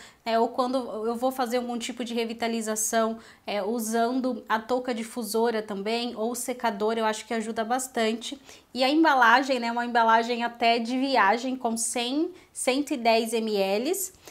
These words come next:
E o creme pra pentear, ele ajudou muito a desembaraçar o meu cabelo,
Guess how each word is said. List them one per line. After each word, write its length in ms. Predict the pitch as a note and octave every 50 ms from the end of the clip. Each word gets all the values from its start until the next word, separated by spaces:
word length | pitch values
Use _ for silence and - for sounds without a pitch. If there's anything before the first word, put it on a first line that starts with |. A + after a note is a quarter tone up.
| - _ _
E 120 | - D4+ F4+
o 60 | F#4+
creme 280 | F#4+ F4+ E4 D#4 D#4+
pra 160 | D#4+ D#4+ D4+ D4+
pentear, 640 | D4+ D4+ D4 D4 C#4+ - - D4+ C4+ A#3+ A#3+ B3+ C4 - _
ele 100 | C#4 C#4
ajudou 380 | C#4 C#4 C4+ C#4+ C4+ B3+ D#4 E4
muito 340 | D#4+ D4+ D4 D4 D4+ D4+ D4+
a 20 |
desembaraçar 720 | B3 A#3 B3 C4 C4 B3+ B3 B3 B3 A#3+ - - - A#3
o 60 | A#3 A#3+
meu 160 | B3 A#3 A3+
cabelo, 500 | A3+ - A3 G3 F#3+ G#3 G#3 A3 B3